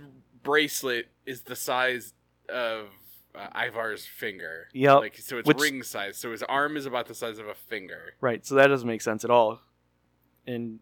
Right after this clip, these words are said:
Speaker 2: in perspective, anyhow. But, uh, the knights are like, "We need help." And Vin Varen basically says, "Fuck all the way off. I'm not interested in helping you anymore."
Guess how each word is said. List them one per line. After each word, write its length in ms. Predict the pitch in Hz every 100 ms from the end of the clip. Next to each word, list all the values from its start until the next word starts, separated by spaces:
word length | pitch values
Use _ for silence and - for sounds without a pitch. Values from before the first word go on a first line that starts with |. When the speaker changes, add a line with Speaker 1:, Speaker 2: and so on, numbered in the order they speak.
| -
Speaker 2:
in 160 | 113
perspective, 580 | 101 113 127 117 107 107
anyhow. 420 | 110 110 113 113 - - - - - - _ -
But, 280 | 156 -
uh, 160 | 151 131
the 120 | 139
knights 220 | 160 190
are 60 | 196
like, 160 | 175 180
"We 100 | 240
need 160 | 247
help." 300 | 180 175 143 - -
And 180 | 139 139
Vin 140 | 156
Varen 480 | 160 175 180 175 -
basically 380 | - 151 - 151
says, 240 | 139 131
"Fuck 500 | - - - 147 143
all 200 | 156 139
the 80 | 135
way 160 | 123 117
off. 260 | 113 117 -
I'm 140 | 131
not 160 | 135 135
interested 380 | 135 135 135
in 60 | 123
helping 340 | 135 131 127
you 120 | 117 117
anymore." 440 | 113 113 117 123